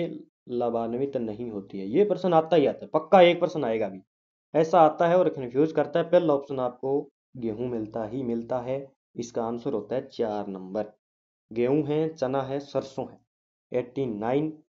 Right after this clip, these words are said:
नंबर प्रश्न का चार नंबर। कौन सी फसल मावट से लाभान्वित नहीं होती है? तो कपास नहीं होती है। कपास किस प्रकार की फर-, फसल है? खरीफ की फसल है,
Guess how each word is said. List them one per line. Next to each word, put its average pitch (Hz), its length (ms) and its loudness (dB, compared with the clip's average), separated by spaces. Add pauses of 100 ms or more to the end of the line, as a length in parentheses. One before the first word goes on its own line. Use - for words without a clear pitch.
(120)
नंबर 110 200 -6
प्रश्न 113 300 -8
का 127 120 -2
चार 110 380 -2
नंबर। 90 220 -12 (420)
कौन 139 200 0
सी 147 180 -6
फसल 127 360 -8
मावट 120 360 -2
से 120 280 -6
लाभान्वित 110 580 -8
नहीं 104 400 -6
होती 120 300 -6
है? 139 180 -2 (320)
तो 107 80 -6
कपास 104 600 -6
नहीं 117 440 -6
होती 107 300 -6
है। 113 220 -8 (180)
कपास 113 360 -4
किस 120 140 -14
प्रकार 117 360 -6
की 117 140 -10
फर-, 113 220 -8 (300)
फसल 117 200 -8
है? 151 220 -2 (340)
खरीफ 131 400 -2
की 143 100 -2
फसल 139 320 -2
है, 143 300 0